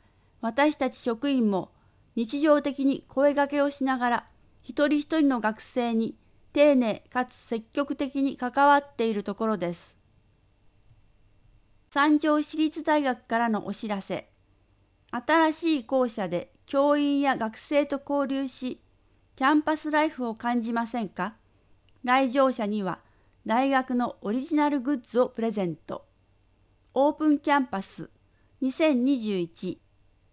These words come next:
時、九月二十五日土曜、午前十時から午後三時。内容、大学説明、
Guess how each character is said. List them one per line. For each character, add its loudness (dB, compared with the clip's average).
時、 -6
九 -2
月 2
二 4
十 -2
五 2
日 -4
土 -2
曜、 0
午 2
前 2
十 0
時 -8
か -2
ら -4
午 2
後 2
三 -2
時。 -10
内 2
容、 2
大 2
学 2
説 -6
明、 2